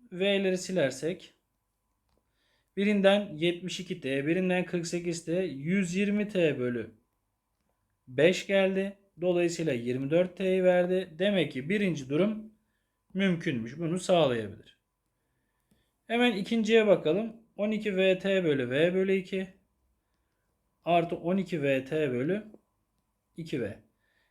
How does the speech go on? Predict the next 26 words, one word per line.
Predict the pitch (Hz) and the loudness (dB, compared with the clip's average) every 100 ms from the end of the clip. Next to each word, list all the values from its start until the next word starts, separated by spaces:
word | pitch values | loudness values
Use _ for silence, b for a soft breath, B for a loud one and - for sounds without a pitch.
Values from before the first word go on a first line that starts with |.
| _ | _
Yine | 190 196 160 | 0 4 4
V'leri | 170 185 190 185 | 6 6 4 0
silersek | - 147 123 120 175 202 - _ _ _ _ _ _ _ _ _ _ _ _ _ _ _ _ | -2 -4 -4 -4 -6 -8 -10 _ _ _ _ _ _ _ _ _ _ _ _ _ _ _ _
gördüğünüz | 156 185 175 190 170 | 4 6 6 0 -2
gibi | 143 165 185 | -4 -2 -2
yirmi | 151 170 185 | 0 0 2
dört | 185 185 185 - | 4 4 2 -4
T | 151 135 | -2 -2
artı | - 147 135 135 | -2 -2 -2 0
altı | 139 147 151 | 2 2 -2
T'den | 185 175 165 175 190 185 _ _ | -4 0 0 0 -2 -6 _ _
otuz | - 165 165 185 - | -6 -6 -6 -10 -6
T | 151 120 | -4 -2
geldi. | 107 107 110 160 202 - _ _ _ _ _ | -2 -4 -2 -2 -2 -6 _ _ _ _ _
Ama | 143 165 165 | -4 -2 2
biz | 202 208 - _ | 0 -2 -14 _
yirmi | 143 151 156 | -4 -2 2
dört | 165 185 185 | 4 4 2
T'ye | 190 185 | 0 2
ulaşmalıydık. | 175 175 175 175 170 170 180 - | 2 0 0 -4 -4 -2 -4 -4
Demek | 160 147 123 - | -4 -2 -6 -8
ki | 120 - _ | -12 -12 _
sağlamıyor. | - 110 - 131 165 165 165 - _ _ _ _ _ _ _ _ _ _ _ _ _ _ _ _ | -8 -6 -4 -4 -2 -2 -4 -10 _ _ _ _ _ _ _ _ _ _ _ _ _ _ _ _
Üçüncü | 185 180 214 202 202 | -14 -4 -2 0 0
durumu | 170 151 123 | 0 0 -2
inceleyelim. | 117 117 113 117 147 220 - | -4 -6 -6 -6 -4 -6 -8